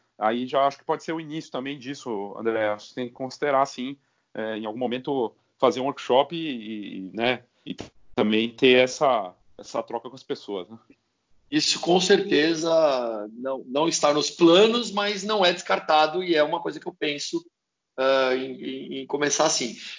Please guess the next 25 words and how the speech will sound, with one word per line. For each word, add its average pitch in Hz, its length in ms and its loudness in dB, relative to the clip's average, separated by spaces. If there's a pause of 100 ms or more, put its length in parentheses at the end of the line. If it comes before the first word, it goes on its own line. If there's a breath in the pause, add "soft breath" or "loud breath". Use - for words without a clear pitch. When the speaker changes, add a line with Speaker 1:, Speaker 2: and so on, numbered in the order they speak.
Speaker 2:
Eu 139 140 4
queria 170 440 8
também 160 280 0
te, 151 320 -2
te 147 100 -2
agradecer 143 420 -2
bastante 165 640 2
sobre, 143 340 -4 (260)
por 143 100 -10
esse 135 140 -6
convite 143 760 -2 (300)
pro 131 100 -6
Forma 139 240 0
Summit. 147 300 -6
Eu 139 140 -2
vou, 143 800 6
nossa, 151 320 4
eu - 80 -4
tô 156 200 0
muito 190 500 4
feliz 165 380 0
de - 40 -14
ter 151 80 -8
sido 143 240 -12
convidado 139 560 -8